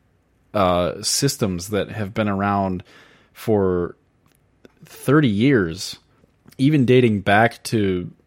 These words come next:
when it was barely Windows, when it was, like, dos. Apple, on the other hand, has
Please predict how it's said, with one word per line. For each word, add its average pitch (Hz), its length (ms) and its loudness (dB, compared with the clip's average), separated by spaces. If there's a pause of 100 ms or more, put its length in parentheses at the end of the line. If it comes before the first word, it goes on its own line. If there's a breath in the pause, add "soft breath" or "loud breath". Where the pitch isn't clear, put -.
when 107 160 -6
it 101 80 -10
was 92 120 -8
barely 104 380 2
Windows, 98 680 -2
when 101 120 -4
it 95 80 -6
was, 92 240 -6
like, 87 280 -6 (260)
dos. - 640 0 (640 soft breath)
Apple, 135 240 0
on 120 100 0
the 117 100 0
other 107 120 2
hand, 110 420 -4 (380 loud breath)
has 104 920 -4